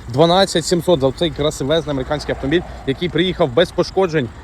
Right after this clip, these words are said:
Отут трошечки облізла краска з обох боків на оцих батонах. І все. Абсолютно жодного пошкодження. Є трохи підфарбування по передній частині і все, абсолютно. Машинка коштує зараз дванадцять сімсот.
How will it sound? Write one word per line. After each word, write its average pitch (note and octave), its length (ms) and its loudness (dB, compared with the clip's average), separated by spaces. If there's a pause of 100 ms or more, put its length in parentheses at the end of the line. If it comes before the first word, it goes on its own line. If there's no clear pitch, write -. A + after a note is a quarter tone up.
(260)
Отут D#3 260 4
трошечки D#3+ 340 2
облізла D3+ 340 4
краска E3+ 340 4
з C3 40 0
обох C#3 200 6
боків C#3 280 0
на C3+ 60 2
оцих B2+ 200 -2
батонах. C#3 360 0 (300)
І D#3 80 2
все. C3+ 380 2 (260)
Абсолютно D3 540 0
жодного C#3 300 0
пошкодження. C#3 560 -4 (340)
Є F3 100 4
трохи F3+ 220 -2
підфарбування D#3 560 0
по C3+ 60 -2
передній D3+ 300 0
частині D3+ 540 -4
і D#3+ 100 -4
все, D3+ 220 -2
абсолютно. B2+ 440 -4 (420)
Машинка D#3 460 0
коштує D#3 280 0
зараз B2+ 200 2
дванадцять F3 560 0
сімсот. D#3+ 400 0